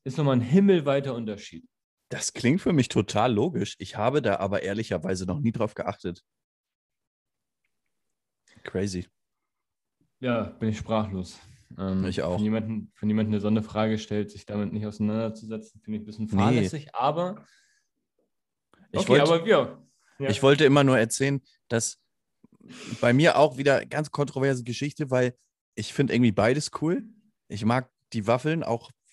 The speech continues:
Speaker 2: wenn ich nur zwei Kugeln da drin hab. Ich mag aber auch aus dem Becher essen. Und oftmals wird's der Becher unter dem Gesichtspunkt,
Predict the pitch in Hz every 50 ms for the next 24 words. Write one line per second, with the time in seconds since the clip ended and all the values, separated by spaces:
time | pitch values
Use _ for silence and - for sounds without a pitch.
0 | _ _ _ - - 113 117 120 113 - 117 107 - - 123 131 131 - 143 143
1 | 139 147 147 151 131 - 113 113 123 113 127 123 143 143 131 139 156 - _ _
2 | _ _ _ _ _ _ _ _ _ - - - - 117 123 135 135 135 123 117
3 | 104 - - 101 104 - 110 101 - _ _ - 110 - 98 107 127 - 151 113
4 | - 131 139 - - 156 185 - _ _ _ _ _ _ _ _ - - 107 110
5 | 107 - - 117 143 156 - - _ _ - - 120 123 135 135 - - - 120
6 | 110 - - - 101 - 117 151 - - 151 160 160 - _ _ - - 107 117
7 | 117 117 117 104 104 98 95 139 - - - - - 131 147 160 -